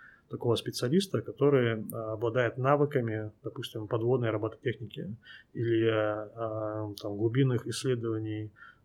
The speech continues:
а, для геологоразведки. Я, здесь он как раз с институтами Д В У ран проходит такую практику и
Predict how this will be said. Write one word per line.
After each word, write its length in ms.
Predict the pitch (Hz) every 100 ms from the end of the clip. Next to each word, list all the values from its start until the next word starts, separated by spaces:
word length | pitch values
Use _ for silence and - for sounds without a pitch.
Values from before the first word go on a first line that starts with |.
| _
а, 120 | 107
для 240 | 107 113 110
геологоразведки. 1000 | 113 107 104 113 107 131 139 - 110 110 -
Я, 220 | 117 107 107 120 - 117
здесь 320 | 120 104 117 131
он 160 | 110
как 180 | 107 -
раз 180 | 113 -
с 40 |
институтами 420 | 120 - - 120 110
Д 120 | 107
В 100 | 110
У 80 | 117
ран 320 | 127 139 131 -
проходит 340 | - - 117 117
такую 200 | - 117
практику 500 | 127 127 - - 107
и 220 | 110